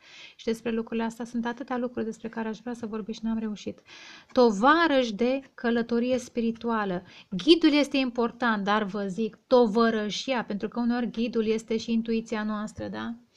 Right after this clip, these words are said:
Ia uite, schimbare de energie. Ghidul este foarte important, dar tovărășia spirituală este și mai importantă. Ia uite, patru de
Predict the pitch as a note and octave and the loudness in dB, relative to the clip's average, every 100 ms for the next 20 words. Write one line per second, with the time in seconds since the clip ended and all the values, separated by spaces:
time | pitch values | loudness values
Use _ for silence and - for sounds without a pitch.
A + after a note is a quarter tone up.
0 | - - - - - - - G#3 G3 A3 | -20 -20 -20 -20 -20 -20 -10 -8 -8 -10
1 | - A3 A3 B3 B3 A#3+ A#3+ B3+ A3+ G#3+ | -6 -4 0 0 0 0 -2 -2 -4 -4
2 | A3 G3 G3+ G#3 F#3 F3+ D4 D4+ C#4+ B3+ | -4 -6 -8 -8 -6 -2 0 2 0 0
3 | B3+ - B3 A#3+ A#3+ A#3 A3 G#3+ G#3 G#3+ | -4 0 0 0 0 0 0 -8 -6 -4
4 | G#3 G3 G3+ G3+ F#3 G3 G3 - C#4 B3+ | -4 -6 -8 -10 -8 -6 -8 -4 -4 -4
5 | - A#3 G#3+ G3+ A3+ A3+ A3+ G#3+ G#3+ - | -6 -6 -6 -6 -6 -4 -4 -4 -6 -10
6 | - G#3+ G3+ G3+ - - - - G3 F#3 | -10 -8 -6 -8 -14 -16 -16 -10 -6 -6
7 | F#3 A3 G#3 - - - - - _ _ | -8 -10 -8 -4 -4 -6 -18 -20 _ _
8 | _ - - _ _ - - _ - - | _ -20 -20 _ _ -20 -20 _ -18 -18
9 | _ _ _ G#3 - - _ G#3+ A3+ B3+ | _ _ _ -20 -20 -20 _ -4 -4 -8
10 | C4+ _ - G#3+ A3+ | -12 _ -10 -10 -10